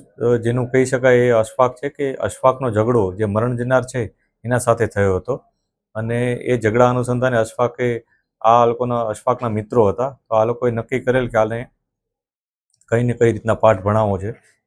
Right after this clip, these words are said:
એ પ્રકારની માનસિકતા સાથે એ લોકો આવ્યા હતા, અ, ત્યાં જઈ અને એના સાથે આવી રીતના, અ, અ, મારામારીનો બનાવ કરી અને એની હત્યા નિપજાવી હતી. આ બનાવ અનુસંધાને પોલીસે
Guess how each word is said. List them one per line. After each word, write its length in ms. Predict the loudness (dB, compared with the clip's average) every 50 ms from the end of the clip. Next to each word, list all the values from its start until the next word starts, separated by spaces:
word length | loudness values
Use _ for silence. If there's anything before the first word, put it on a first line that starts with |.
| -8
એ 80 | -6 -6
પ્રકારની 440 | -4 -2 -4 0 0 0 0 0 -2
માનસિકતા 540 | -2 -2 -2 -2 -4 -8 -12 -6 -4 -4 0
સાથે 280 | 2 0 0 2 0
એ 60 | 0
લોકો 160 | 0 0 0 0
આવ્યા 280 | 0 0 0 0 0
હતા, 240 | -2 -2 -4 -10 -12 _ _ _ _ _ _ _ _
અ, 140 | -6 -6 -6
ત્યાં 280 | -4 -2 -2 -2 -2 -2
જઈ 200 | -2 -4 -4 -4
અને 300 | -8 -10 -8 -6 -4 -4
એના 120 | -4 -6
સાથે 360 | -2 -2 -2 -2 0 -2 0
આવી 160 | 0 0 -2 -4
રીતના, 400 | -8 -8 -6 -4 -4 -4 -4 -6
અ, 300 | -8 -8 -10 -10 -10 -12 _ _ _ _ -14
અ, 180 | -12 -12 -12
મારામારીનો 600 | -10 -6 -6 -4 -4 -4 -4 -4 -4 -4 -4 -6
બનાવ 300 | -6 -6 -4 -2 -2 -2
કરી 240 | -2 -2 -2 -2 -2
અને 200 | -2 -2 -4 -6
એની 140 | -6 -4 -4
હત્યા 280 | -4 -4 0 0 0 0
નિપજાવી 440 | 0 -4 -4 0 0 0 0 -2
હતી. 260 | -6 -8 -10 -18 -18 _ _ _ _ _ _ _ _ _ _ _
આ 140 | 0 2 2
બનાવ 300 | 2 2 -2 0 0 0
અનુસંધાને 420 | -2 -2 -4 -4 -2 -2 0 0 -2
પોલીસે 500 | -2 0 0 0 0 0 -2 -2 -4